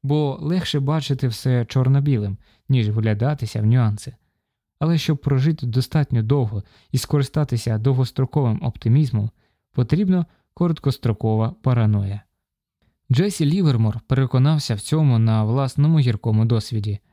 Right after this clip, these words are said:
Він вважав, що хороші часи кладуть кінець поганим часам. Розбагатівши, він відчув, що неминуче залишиться багатим назавжди, що він тепер нездоланний.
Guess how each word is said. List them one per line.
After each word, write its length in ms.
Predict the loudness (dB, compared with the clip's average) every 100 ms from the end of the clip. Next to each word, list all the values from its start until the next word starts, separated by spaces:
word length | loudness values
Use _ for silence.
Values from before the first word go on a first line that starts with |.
| _ _ _ -2
Він 240 | 0 2
вважав, 380 | 2 2 0 -2
що 180 | -2 -2
хороші 380 | 0 0 -2 -4
часи 400 | -4 -2 -2 -2
кладуть 440 | -2 -2 -2 -4
кінець 440 | -2 2 2 0 -2
поганим 500 | -2 2 2 2 -2
часам. 460 | -4 -4 -2 -2 -6 _ _ _ _ -4
Розбагатівши, 800 | 0 2 2 0 0 0 0 0
він 200 | 2 2
відчув, 440 | 0 0 -2 -2 -6 _ _ _
що 440 | -4 0 2 0
неминуче 640 | 2 4 4 4 2 0 -2
залишиться 580 | 0 0 0 -2 -2
багатим 480 | -2 -2 -2 0 2
назавжди, 560 | 2 2 -2 -4 -8 -10 _ _ _ -6
що 160 | 0
він 160 | 2 2
тепер 460 | 0 0 0 -2 0
нездоланний. 920 | 2 2 2 0 2 0 0 -2 -6